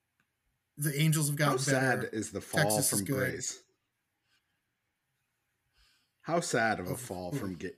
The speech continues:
Speaker 2: grace for the Yankees that, that they hold that team flat from last year and they just re-sign, and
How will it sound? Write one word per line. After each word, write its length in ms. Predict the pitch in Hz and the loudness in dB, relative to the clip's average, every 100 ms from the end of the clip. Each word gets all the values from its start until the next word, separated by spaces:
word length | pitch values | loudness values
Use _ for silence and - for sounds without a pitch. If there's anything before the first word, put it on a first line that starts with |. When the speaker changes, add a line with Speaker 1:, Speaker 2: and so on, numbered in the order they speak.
| 104 | -6
Speaker 2:
grace 340 | 104 90 82 | -6 -6 -8
for 160 | - 90 | -8 -8
the 120 | 87 | -8
Yankees 640 | 85 85 73 98 73 - - - - _ - | -10 -12 -14 -14 -14 -16 -18 -20 -20 _ -4
that, 360 | 107 95 - 117 120 - | -2 0 -2 -8 -10 -4
that 360 | 131 117 - - - _ _ _ - | 0 0 -2 -12 -20 _ _ _ -2
they 400 | 117 113 110 - _ - | 2 4 2 -2 _ -12
hold 360 | - 143 139 | -2 0 0
that 240 | 131 123 120 | 2 0 0
team 260 | 127 113 | -6 -4
flat 440 | 101 95 92 101 - | -6 -6 -6 -6 -8
from 160 | 95 | -10
last 400 | 87 90 85 - | -8 -8 -10 -10
year 280 | 90 87 90 | -8 -6 -6
and 140 | 82 85 | -8 -10
they 100 | 80 | -12
just 460 | - 101 95 - - - 90 | -8 -6 -6 -8 -10 -16 -10
re-sign, 800 | 95 107 107 107 92 90 85 87 - - | -4 -2 -2 -4 -6 -8 -10 -12 -16 -12
and 280 | 95 87 | -10 -8